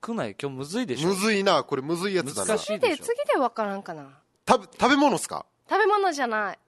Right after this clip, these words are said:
Speaker 2: えー？
Speaker 1: え、なんで、なんでちぎるんすか？
Speaker 2: わからんな。
Speaker 3: ちぎらないことには次が始まらない。
Speaker 2: え？
Speaker 1: ちぎらんとってことかな？
Speaker 3: うん。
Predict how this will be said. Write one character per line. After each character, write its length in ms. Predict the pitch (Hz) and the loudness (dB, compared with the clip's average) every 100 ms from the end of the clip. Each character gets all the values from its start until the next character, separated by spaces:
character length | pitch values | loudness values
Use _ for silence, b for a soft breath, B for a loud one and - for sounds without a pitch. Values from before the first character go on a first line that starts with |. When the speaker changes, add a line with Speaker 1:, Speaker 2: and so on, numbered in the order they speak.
| - | -4
Speaker 2:
え 60 | |
ー？ 500 | 123 - 320 320 147 - | 2 8 10 8 6 -2
Speaker 1:
え、 80 | |
な 80 | 185 | -2
ん 120 | 320 | -2
で、 140 | 320 285 | -4 -4
な 180 | 180 285 | 0 -2
ん 140 | 330 | -2
で 120 | 320 | -6
ち 220 | 254 - | -6 -4
ぎ 120 | 311 320 | -2 0
る 80 | |
ん 20 | 208 | 0
す 20 | |
か？ 60 | 196 | 0
Speaker 2:
わ 60 | |
か 60 | 185 | -2
ら 40 | |
ん 180 | 175 160 | -2 -4
な。 260 | 151 113 87 _ _ _ _ _ _ _ | -2 -2 -4 _ _ _ _ _ _ _
Speaker 3:
ち 220 | - 233 | -12 -10
ぎ 160 | 269 | -8
ら 100 | 269 | -4
な 220 | 269 277 294 | -2 0 0
い 80 | 294 _ _ _ | -4 _ _ _
こ 120 | - | -12
と 160 | 277 320 | -6 -4
に 160 | 311 277 | -4 0
は 460 | 214 185 156 101 _ _ _ _ | 2 2 -2 -8 _ _ _ _
次 300 | - 226 214 | -16 -12 -10
が 100 | 214 | -8
始 260 | 165 202 196 | -8 -10 -12
ま 160 | 202 185 | -12 -12
ら 120 | 190 | -12
な 200 | 185 175 | -12 -14
い。 60 | - _ 107 | -18 _ -6
Speaker 2:
え？ 380 | 120 160 233 254 _ | 0 0 0 -6 _
Speaker 1:
ち 140 | _ 113 | _ -18
ぎ 120 | 113 | -16
ら 120 | 104 | -14
ん 80 | 101 | -16
と 140 | - | -20
っ 20 | 101 | -20
て 140 | - | -20
こ 80 | 90 | -20
と 80 | - | -20
か 120 | - | -20
な？ 180 | - 131 | -20 -20
Speaker 3:
う 140 | 226 202 | -18 -16
ん。 200 | 175 | -16